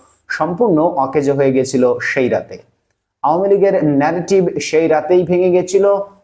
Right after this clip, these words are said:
অস্ত্র ও বুলেটের মাধ্যমে আরো কয়েকটা দিন টিকে থাকার প্রাণপণ চেষ্টা ছিল কেবল। নাহিদ ইসলাম লিখেছেন, "একরোখা কোনো বিষয় না, তুই রাজাকার, তুই রাজাকার, আমি নই, তুই, তুমি নই,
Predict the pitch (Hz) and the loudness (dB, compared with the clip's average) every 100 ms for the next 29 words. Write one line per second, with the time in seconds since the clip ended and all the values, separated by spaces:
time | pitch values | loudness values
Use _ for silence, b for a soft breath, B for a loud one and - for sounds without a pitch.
0 | - 143 160 - 156 165 - 147 135 113 | -4 -4 -4 -4 0 2 2 2 2 2
1 | 165 185 190 170 160 160 165 151 - 175 | 2 2 0 0 -2 0 0 -2 -4 -2
2 | 196 190 175 170 147 190 156 175 175 147 | 0 0 0 0 0 2 2 0 -2 -2
3 | 147 147 151 147 143 - 160 180 196 185 | -2 -2 -2 -2 -2 -4 -4 -2 -2 0
4 | 175 170 143 - 156 147 151 143 147 135 | 0 -2 -8 -6 -4 -4 -2 -2 2 0
5 | 135 - 135 104 87 - _ _ _ _ | 0 -2 -2 -2 -4 -8 _ _ _ _
6 | _ _ - 139 190 226 220 226 226 208 | _ _ -2 0 2 0 0 0 0 2
7 | 165 185 202 247 160 143 214 269 - _ | 0 0 0 0 0 0 -2 -8 -14 _
8 | _ _ _ _ _ _ 160 185 - 214 | _ _ _ _ _ _ -4 -2 0 0
9 | 220 208 190 165 120 151 151 185 190 202 | 0 -2 0 0 2 0 0 0 0 2
10 | 202 208 B B B - 175 175 156 160 | 0 0 B B B 0 2 2 0 0
11 | 160 160 160 - 151 165 160 165 160 165 | 0 2 2 0 2 2 2 0 2 0
12 | 160 131 135 165 185 180 185 180 139 151 | 0 0 0 2 2 2 0 -2 0 2
13 | 185 196 151 160 175 127 107 101 101 | 2 0 0 2 2 0 -2 -4 -6